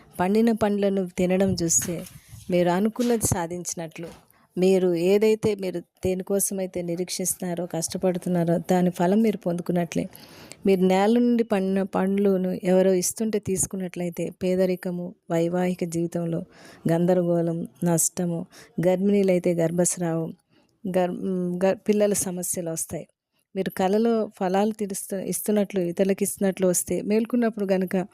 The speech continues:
మీరు సంతోషంగా లెగిస్తే, సమాధానంగా ఉంటే మీకు అది దైవానుగ్రహం. చెడు భావంతో మేల్కొంటే అది ప్రతికూలమైన భావన, ఇతరుల వలన నష్టం. మీరు కలలో పండ్లను కొనడం మరియు అమ్మటం అనేది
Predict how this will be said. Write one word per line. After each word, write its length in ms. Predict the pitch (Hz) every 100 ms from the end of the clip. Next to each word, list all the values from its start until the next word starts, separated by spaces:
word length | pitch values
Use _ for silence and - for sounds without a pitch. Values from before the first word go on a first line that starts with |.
| - - - -
మీరు 400 | 190 185 180 175
సంతోషంగా 680 | 170 196 190 220 220 220 202
లెగిస్తే, 600 | 180 175 175 - 175 -
సమాధానంగా 580 | - 190 190 196 185 175
ఉంటే 240 | 175 175
మీకు 320 | 165 165 - -
అది 140 | 180 180
దైవానుగ్రహం. 840 | 170 170 175 180 170 170 156 170 - - - - - 220
చెడు 120 | 214
భావంతో 420 | 214 226 226 220
మేల్కొంటే 580 | 196 185 185 185 185 190
అది 160 | 175 170
ప్రతికూలమైన 920 | - 180 180 208 220 208 196 185 180
భావన, 460 | 165 165 165 175 - - - _
ఇతరుల 300 | 196 196 202
వలన 240 | 196 185 180
నష్టం. 420 | 165 165 - 170 - - _ - - - - - - - - - - -
మీరు 140 | 196
కలలో 440 | - 185 202 220 214
పండ్లను 500 | 185 175 190 208 202
కొనడం 480 | 170 175 180 180
మరియు 300 | 165 165 185
అమ్మటం 460 | 175 170 180 190 180
అనేది 480 | 175 165 165 170